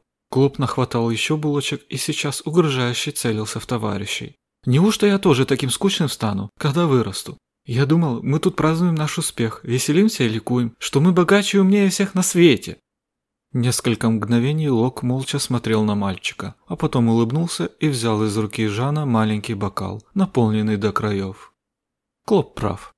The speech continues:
Хватит дурацких разговоров, давайте ужинать". Он поднял бокал к свету люстры, возможно, выше. "За нас,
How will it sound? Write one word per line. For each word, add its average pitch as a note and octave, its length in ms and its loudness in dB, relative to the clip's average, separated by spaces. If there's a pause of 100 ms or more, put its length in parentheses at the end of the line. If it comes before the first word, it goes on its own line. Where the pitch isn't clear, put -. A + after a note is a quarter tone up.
(120)
Хватит D3 460 0
дурацких A2+ 500 -2
разговоров, A2+ 720 -2
давайте E3 420 2
ужинать". G2+ 580 -6 (180)
Он A#2+ 220 -2
поднял G#2+ 420 -2
бокал D3 460 -4
к - 100 -10
свету C3+ 400 -2
люстры, G#2+ 500 -6 (100)
возможно, A#2+ 580 -2
выше. G#2+ 380 -8 (280)
"За B2 240 4
нас, D#3 400 0